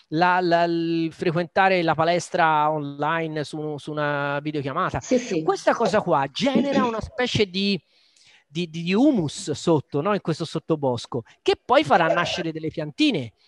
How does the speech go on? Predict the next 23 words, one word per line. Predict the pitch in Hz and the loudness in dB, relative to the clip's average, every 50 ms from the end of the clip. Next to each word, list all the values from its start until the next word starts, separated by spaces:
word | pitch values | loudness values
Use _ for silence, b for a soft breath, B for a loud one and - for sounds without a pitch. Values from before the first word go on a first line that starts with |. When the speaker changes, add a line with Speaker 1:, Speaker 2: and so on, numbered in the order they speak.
| b b | b b
Speaker 1:
Alcune | 131 127 - - 233 262 247 | -8 -8 -6 -4 -2 -2 0
sono | - 175 160 143 | 0 0 -2 -2
già | 127 123 139 | -2 -4 -4
nate. | 156 208 233 185 139 131 117 - B B B B | -4 -2 -4 -4 -4 -4 -8 -10 B B B B
Queste | _ 254 269 - 311 302 | _ 0 0 2 2 0
piantine | 262 339 359 - - 262 294 349 330 | 0 0 -2 -2 -4 -4 -2 -2 -4
si | - - 202 | -4 -4 -8
spera | 208 - - - 185 208 233 262 | -8 -8 -4 -2 0 2 2 2
che | 240 190 160 | 0 -2 -4
diventino | 147 139 135 147 143 - 135 127 131 | -4 -4 -6 -6 -6 -8 -10 -6 -4
alberi. | 160 123 123 110 101 107 104 98 - _ B B B B B B B B B B B B | -2 -2 -2 -4 -8 -10 -12 -12 -16 _ B B B B B B B B B B B B
Cioè | - 190 - | -8 -8 -6
si | - 233 | -6 -8
spera | 240 - - - 277 226 190 151 | -8 -4 2 4 4 4 4 2
che | - - 247 214 170 - b b b | 2 4 6 6 6 4 b b b
questa | _ - 196 - - 262 240 | _ 2 2 2 4 2 2
piantina | 202 269 302 302 254 - 247 262 285 302 285 | 2 2 -2 -2 -2 -6 -6 -4 -2 -2 -2
continui | 226 226 220 - - 269 254 214 180 | 0 -2 -4 -2 -2 -2 0 0 -2
a | |
trovare | - - - 196 202 226 220 196 165 151 | -2 -2 -4 -2 2 4 4 4 2 2
questo | 147 151 - - 165 | -2 -4 -4 -6 -6
terreno | - - 180 180 220 190 170 | -4 -4 -4 -2 -2 -2 -4
fertile, | - - 185 170 143 - - _ - 175 226 262 247 | -4 -2 -2 -2 -2 -2 -6 _ -4 0 2 2 0